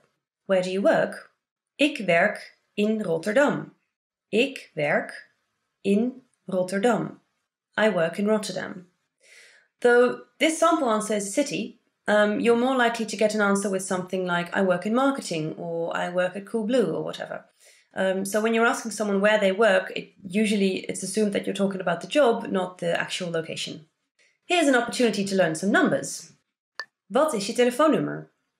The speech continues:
Wat is je telefoonnummer? What is your phone number?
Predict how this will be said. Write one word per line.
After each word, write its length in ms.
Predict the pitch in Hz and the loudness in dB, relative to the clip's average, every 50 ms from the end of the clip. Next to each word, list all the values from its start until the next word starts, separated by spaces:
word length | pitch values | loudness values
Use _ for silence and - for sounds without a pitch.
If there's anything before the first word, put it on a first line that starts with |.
| _ _ _ _ _ _ _ _ _ | _ _ _ _ _ _ _ _ _
Wat 480 | - 190 226 269 277 - - - - _ - | -4 0 0 0 0 -2 -6 -14 -18 _ -4
is 560 | - 190 220 - - - - - - - _ _ - | -2 0 0 -2 -4 -8 -10 -12 -14 -18 _ _ -14
je 420 | 170 170 165 160 180 190 196 - _ _ _ | -6 -2 0 0 0 -2 -6 -12 _ _ _
telefoonnummer? 1040 | - 185 170 175 185 190 - - 254 269 262 226 180 156 147 147 147 143 151 170 - _ _ _ _ _ _ _ _ _ _ | -4 -2 -2 -2 -2 -4 -2 2 2 2 2 2 0 -2 -2 -4 -6 -8 -10 -12 -16 _ _ _ _ _ _ _ _ _ _
What 200 | - 220 220 202 | -4 -4 -4 -4
is 120 | - 175 185 | -4 -4 -4
your 120 | 196 196 | -2 0
phone 200 | 196 285 294 269 | 2 4 4 4
number? 460 | 202 151 139 135 127 123 - - _ | 2 0 -4 -6 -8 -10 -12 -14 _